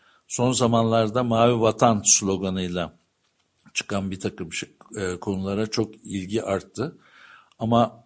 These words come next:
yine de, e, denizlere olan ilgiyi bir türlü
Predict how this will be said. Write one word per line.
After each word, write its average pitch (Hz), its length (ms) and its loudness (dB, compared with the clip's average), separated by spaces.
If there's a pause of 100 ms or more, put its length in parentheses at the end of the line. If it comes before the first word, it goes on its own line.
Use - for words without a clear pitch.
(160)
yine 127 380 0
de, 143 240 -2 (160)
e, 98 300 -4
denizlere 113 480 2
olan 104 360 2
ilgiyi 110 580 -2 (380)
bir 120 280 -6
türlü 113 400 -4